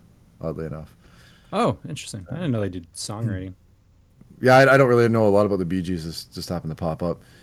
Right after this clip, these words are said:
Speaker 2: Mm-hmm.
Speaker 1: Uh, he only sang for Rainbow for the one album, like I was saying, before moving on to do the Assault Attack album with, uh, Michael Schenker Group. And then he, after that, formed his own group called Alcatraz that, uh, that I'm familiar with,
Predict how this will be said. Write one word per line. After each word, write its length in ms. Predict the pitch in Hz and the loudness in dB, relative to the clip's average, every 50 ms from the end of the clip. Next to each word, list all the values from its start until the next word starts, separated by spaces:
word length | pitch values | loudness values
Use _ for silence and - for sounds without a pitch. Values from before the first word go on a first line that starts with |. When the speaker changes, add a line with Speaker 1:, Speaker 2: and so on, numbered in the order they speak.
| - - - _ _ - 107 | -20 -20 -20 _ _ -14 -10
Speaker 2:
Mm-hmm. 100 | 104 101 | -6 -2
Speaker 1:
Uh, 220 | 92 92 85 78 - - _ _ _ - | -2 0 0 -2 -4 -8 _ _ _ -4
he 140 | 110 117 131 | 0 2 4
only 180 | 131 139 139 | 6 6 6
sang 280 | 123 - 131 127 127 113 | 4 4 4 4 4 2
for 100 | 110 110 | 2 2
Rainbow 340 | 104 101 104 110 117 120 - | 2 2 4 4 4 2 2
for 140 | - 110 | 2 2
the 80 | 104 101 | 2 2
one 160 | 101 107 104 | 4 4 4
album, 260 | 98 95 95 90 101 | 4 2 2 2 -2
like 140 | 98 92 95 | -4 -4 -4
I 60 | 92 | -4
was 120 | 87 87 - | -4 -4 -4
saying, 280 | - 95 90 90 90 85 - | -4 -4 -2 -2 -4 -6 -6
before 280 | - 90 - - 104 98 | -10 -8 -4 -2 0 2
moving 300 | 101 104 98 107 104 101 | 2 2 0 0 0 0
on 180 | 101 101 98 87 | 0 -2 -2 -4
to 80 | 101 | -2
do 380 | 82 101 98 95 95 95 90 82 - | -2 0 0 0 0 -2 -2 -4 -4
the 240 | 101 101 98 92 - - | -2 -2 -2 -2 -2 -4
Assault 420 | 90 - - 120 110 110 104 107 | -8 -4 0 0 2 2 0 -2
Attack 340 | 98 - - 95 98 101 113 | -4 -4 -2 0 0 2 2
album 400 | 113 117 120 120 127 131 120 104 101 | 2 2 2 2 0 -2 -4 -4 -4
with, 340 | 95 101 85 - - - | -4 -4 -4 -4 -6 -4
uh, 160 | 101 90 85 80 | -4 -2 -2 -2
Michael 240 | 90 98 90 98 | -2 -2 -2 -4
Schenker 340 | 90 - 95 90 87 120 117 | -4 -4 -4 -4 -2 -2 0
Group. 220 | 113 135 147 143 - _ _ _ _ _ _ _ _ _ _ _ _ _ - | 0 0 0 -2 -4 _ _ _ _ _ _ _ _ _ _ _ _ _ -8
And 120 | - 95 | -4 -2
then 140 | 98 95 92 | -2 0 0
he, 260 | 92 92 95 95 92 - | 0 -2 -2 -2 -4 -6
after 360 | - - 101 101 - - 107 | -6 -4 -4 -4 -2 0 0
that, 180 | 101 95 - - | 0 0 -2 -2
formed 280 | - 107 107 104 101 | -4 -2 -2 0 0
his 140 | 98 87 92 | -2 -2 -2
own 220 | 104 101 98 101 | -2 0 0 -2
group 300 | 92 - 110 110 98 - | -2 -2 -2 -4 -4 -6
called 240 | - - 95 90 82 - | -6 -4 -4 -4 -4 -4
Alcatraz 760 | - 87 98 98 123 104 110 120 117 123 127 127 - - - - - - | -4 -4 -4 -4 -4 -4 -2 0 0 0 0 -2 -4 -8 -12 -14 -14 -10
that, 220 | - 90 85 - - | -6 -6 -6 -4 -6
uh, 100 | - - - | -8 -8 -6
that 120 | - 101 | -2 0
I'm 140 | 107 120 113 | 2 2 2
familiar 360 | 101 95 92 90 90 90 87 87 | 2 -2 -2 -2 0 0 -2 -2
with, 280 | 87 87 90 - - | -2 -4 -6 -10 -14